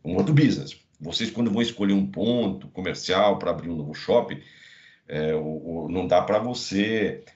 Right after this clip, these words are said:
fazer uma prova de conceito, você tem que estudar com muita profundidade. Mas coisas do dia a dia, relacionadas a marketing, a finanças, a,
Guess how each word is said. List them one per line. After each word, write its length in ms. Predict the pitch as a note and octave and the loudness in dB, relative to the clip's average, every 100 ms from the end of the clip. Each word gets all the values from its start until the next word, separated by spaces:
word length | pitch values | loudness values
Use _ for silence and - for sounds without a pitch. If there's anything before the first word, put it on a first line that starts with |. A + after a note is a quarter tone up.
| _ | _
fazer 180 | F2+ F#2+ | -2 0
uma 180 | G#2+ | -2
prova 240 | - G2+ G2 | 2 2 2
de 100 | G2+ | -4
conceito, 600 | B2+ C#3+ - G2 - D2 | -2 0 2 2 0 -4
você 240 | C#2+ - | -10 -10
tem 220 | C#2+ E2+ | -6 -6
que 320 | E2 A2+ B2+ - | -2 0 0 -4
estudar 440 | - - F#2 F2 | -14 -10 0 0
com 120 | - | 0
muita 220 | F#2+ G2 - | -2 -2 -2
profundidade. 440 | D3 - C3+ - | -6 -6 -4 -6
Mas 200 | C3 C#3 | -2 -2
coisas 480 | - D3+ - C#3+ B2+ | -2 0 0 2 0
do 140 | G2 G2 | -2 -6
dia 240 | F#2+ F2 | -6 -8
a 60 | C#2 | -6
dia, 560 | G2 C3 G2 D#2+ - | -2 0 0 -2 -4
relacionadas 440 | C#2+ E2+ - F#2 E2+ | -8 -8 -4 -4 -4
a 80 | |
marketing, 600 | D2 G2 G#2+ D2+ - C#2+ C#2+ - - - | -2 2 2 0 -2 -10 -10 -14 -20 -16
a 360 | D2 D#2 D2+ - | -2 0 0 -2
finanças, 920 | - - G#2+ A2+ F2+ - A#2 - - - - - | -6 -2 2 2 0 -2 -4 -4 -8 -20 -20 -6
a, 400 | D2 D2+ C#2+ | -2 0 -2